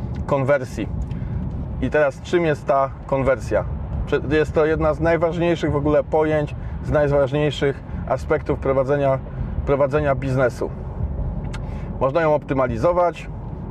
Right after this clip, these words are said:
można ją mierzyć i trzeba ją mieć, żeby zarabiać. I teraz, na czym ona polega? Samo słowo konwersja oznacza zamianę czegoś w coś. Konwertujemy, czyli zamieniamy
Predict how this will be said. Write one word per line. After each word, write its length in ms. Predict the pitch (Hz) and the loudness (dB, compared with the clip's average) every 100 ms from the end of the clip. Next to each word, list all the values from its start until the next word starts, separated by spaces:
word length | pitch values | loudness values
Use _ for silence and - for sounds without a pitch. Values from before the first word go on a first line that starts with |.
| - - - - | -10 -10 -10 -4
można 260 | 123 117 123 | -2 2 2
ją 120 | 113 | 0
mierzyć 640 | 110 147 160 160 151 - - - - - - - - | 0 2 2 2 0 -4 -10 -10 -4 -4 -2 -6 -6
i 60 | 113 | -2
trzeba 260 | 175 156 | 2 2
ją 120 | 139 | 0
mieć, 320 | 127 143 143 123 | 0 0 0 -2
żeby 260 | 120 135 127 | -2 0 2
zarabiać. 540 | 127 123 101 - - - - - | 4 2 2 -2 -4 -4 -4 -4
I 40 | 101 | 2
teraz, 200 | 139 139 | 2 2
na 120 | 143 | 0
czym 140 | 139 | 0
ona 200 | 135 131 | 2 2
polega? 400 | 117 110 95 - - | 2 2 2 -2 -2
Samo 280 | - 160 | 0 2
słowo 260 | 170 170 156 | 2 2 2
konwersja 580 | 143 131 135 147 156 143 | 2 2 0 0 2 2
oznacza 460 | 120 131 131 139 131 - - | 4 0 2 0 0 -10 -8
zamianę 500 | - 135 135 143 143 | 0 2 2 2 2
czegoś 400 | 131 - 127 127 | 2 0 2 0
w 80 | - | -2
coś. 280 | - - - | 0 0 0
Konwertujemy, 800 | - 151 156 135 151 165 190 190 - - - | -2 2 2 2 2 4 4 2 0 -8 -2
czyli 180 | 151 | 0
zamieniamy 640 | 135 160 151 156 160 139 | 4 2 2 2 2 2